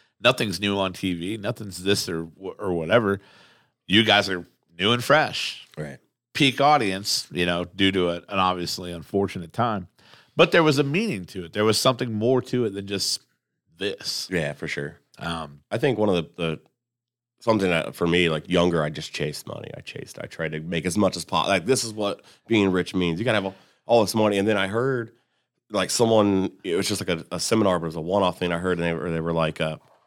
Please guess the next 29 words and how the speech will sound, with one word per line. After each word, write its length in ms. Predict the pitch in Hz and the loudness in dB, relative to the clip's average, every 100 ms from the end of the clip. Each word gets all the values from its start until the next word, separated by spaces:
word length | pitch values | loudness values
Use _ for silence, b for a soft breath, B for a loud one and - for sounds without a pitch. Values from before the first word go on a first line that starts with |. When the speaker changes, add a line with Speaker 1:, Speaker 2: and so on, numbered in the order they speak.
| _ _ _ _ - | _ _ _ _ 2
Speaker 2:
you 60 | |
know, 360 | 107 92 90 - _ _ _ | 4 4 2 -8 _ _ _
"What 180 | 98 120 | 0 4
does 160 | 131 107 | 6 6
being 220 | 120 107 | 6 6
rich 320 | 90 98 - | 4 2 0
really 260 | 87 87 78 | 0 2 0
mean?" 540 | 78 82 120 90 50 - _ - | 0 0 0 -2 -10 -20 _ -14
Speaker 1:
Right. 140 | 113 - - | -12 -6 2
Speaker 2:
And 80 | 98 | 4
then 60 | |
it's 120 | 92 | 4
like, 220 | 95 90 87 | 4 2 2
"Okay, 240 | - 80 | 0 0
can 200 | - 90 | 2 2
you 120 | 110 | 2
pay 360 | 123 117 110 101 - | 2 4 4 2 0
all 260 | 98 101 98 | 4 6 4
of 80 | 95 | 4
your 120 | 95 | 2
bills? 500 | 82 78 71 - - _ _ _ _ _ | 2 -2 -4 -16 -20 _ _ _ _ _
Is 120 | 90 101 | 0 4
your 120 | 110 | 4
house, 480 | 110 104 98 - - _ _ _ - | 6 4 2 -4 -10 _ _ _ 0
uh, 320 | 95 90 87 85 - _ - 80 _ _ _ - | 2 4 4 0 -8 _ -20 -20 _ _ _ 0
nice? 320 | 101 80 71 | 2 2 -2
Is 120 | 92 | -4
it 40 | 92 | 2
livable? 440 | 104 90 - | 2 2 -2